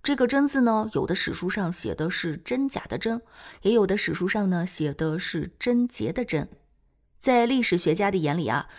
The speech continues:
这个皇帝虽然是自封的，也算数，因为她这种女性称帝的行为，在中国历史上可谓开天辟地，所以也可以说她才是中国第一个女皇帝。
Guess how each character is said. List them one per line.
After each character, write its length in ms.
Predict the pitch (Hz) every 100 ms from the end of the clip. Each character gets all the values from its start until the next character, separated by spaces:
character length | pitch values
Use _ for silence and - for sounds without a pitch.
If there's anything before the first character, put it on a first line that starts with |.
| - -
这 160 | 359
个 80 | 247
皇 240 | - 151
帝 180 | 180 202 -
虽 200 | - 180
然 160 | 151
是 160 | 185 165
自 200 | - 147
封 240 | 190 226
的， 160 | 220 - _ -
也 180 | 127 117
算 320 | - 311 254
数， 400 | 202 190 90 - _ - - -
因 160 | 320 349
为 120 | 311
她 200 | - 311
这 120 | 311
种 240 | 254 240 254
女 160 | 160
性 300 | - 233 185
称 240 | - 285 185
帝 140 | 254
的 80 | 185
行 220 | - 165
为， 220 | 156 165 - -
在 180 | - 196
中 200 | 180 208
国 160 | 170 165
历 120 | 185
史 140 | -
上 240 | - 165 - -
可 180 | - 151
谓 200 | 170 -
开 320 | - 240 247
天 320 | 233 - 226
辟 200 | 226 -
地， 240 | - - - _ _
所 240 | - - 285
以 200 | 247 -
也 120 | - 220
可 180 | -
以 120 | 214 185
说 260 | 226 226 - - -
她 320 | - 294 302 -
才 220 | - 165
是 160 | -
中 280 | - 208 208
国 240 | 208 151 160
第 380 | - 247 202 -
一 180 | 262 320
个 300 | 320 - -
女 200 | 185 160
皇 340 | 165 - 151 175
帝。 240 | 170 -